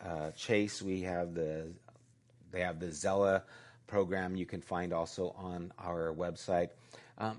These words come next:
but you guys are giving of yourselves in other ways too. I, I've heard so many stories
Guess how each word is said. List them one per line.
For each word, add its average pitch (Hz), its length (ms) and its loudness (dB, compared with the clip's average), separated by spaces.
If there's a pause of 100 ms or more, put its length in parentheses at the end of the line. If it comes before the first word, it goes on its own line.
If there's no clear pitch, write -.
but 135 260 0
you 170 100 4
guys 196 260 4
are 151 60 10
giving 131 400 6
of 101 120 4
yourselves 95 680 8
in 90 120 -4
other 92 240 2
ways 85 300 0
too. 87 380 0
I, 98 320 -4
I've 98 180 -6
heard 101 220 -2
so 123 120 0
many 117 200 2
stories 110 480 6